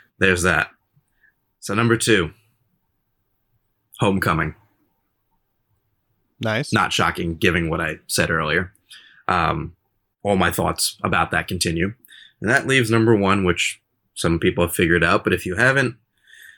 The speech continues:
Speaker 1: yep, it's Endgame. I, I don't know how much of it has to do with the scenario of seeing it the way I did,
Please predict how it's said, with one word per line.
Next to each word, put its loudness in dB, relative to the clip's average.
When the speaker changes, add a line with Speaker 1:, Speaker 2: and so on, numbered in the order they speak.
Speaker 1:
yep, 2
it's 0
Endgame. 0
I, 2
I -2
don't 2
know 4
how 4
much 2
of -2
it -2
has -2
to -4
do 2
with 0
the 0
scenario 2
of -4
seeing 0
it 0
the 0
way 4
I 0
did, 2